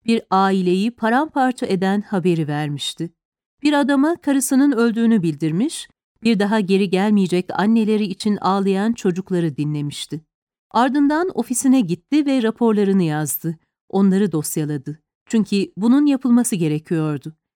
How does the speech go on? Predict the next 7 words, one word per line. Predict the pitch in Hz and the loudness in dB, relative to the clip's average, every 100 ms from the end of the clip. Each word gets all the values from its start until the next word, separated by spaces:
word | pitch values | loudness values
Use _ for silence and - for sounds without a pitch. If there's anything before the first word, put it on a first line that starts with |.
| _ _ 196 | _ _ 0
En'in | 202 214 311 | 2 2 0
kilitli | - 220 233 - 247 | -2 -2 -2 -2 0
dolabını | 175 170 156 165 214 269 | 0 0 0 0 0 0
bizzat | 254 226 180 196 _ | 0 0 -4 -6 _
kendisi | 190 165 151 - 156 | -2 -2 -2 -6 -4
temizledi. | 156 147 139 151 135 151 _ _ _ _ _ _ _ - | -4 -6 -6 -8 -8 -12 _ _ _ _ _ _ _ -2
Ve | 285 311 311 | 0 2 0